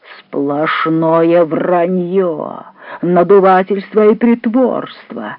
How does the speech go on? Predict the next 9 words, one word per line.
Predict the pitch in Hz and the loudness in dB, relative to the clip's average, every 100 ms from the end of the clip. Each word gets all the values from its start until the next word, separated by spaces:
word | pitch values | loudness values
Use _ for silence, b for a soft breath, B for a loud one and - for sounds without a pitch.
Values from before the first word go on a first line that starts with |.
| B B - | B B -6
Право, | 170 170 175 214 285 | 0 4 4 4 4
от | 320 330 - | 2 0 -2
всего | 311 294 | 2 4
этого | 277 285 277 294 | 4 2 2 4
моему | 277 277 285 | 4 6 4
величеству | 294 254 302 - 311 - 294 294 | 6 6 4 2 -4 -2 0 2
уже | 262 262 | 2 2
делается | 202 262 269 262 254 277 | 4 4 4 2 0 0
дурно. | 254 320 254 156 131 123 85 - | 0 0 0 0 0 -2 -4 -10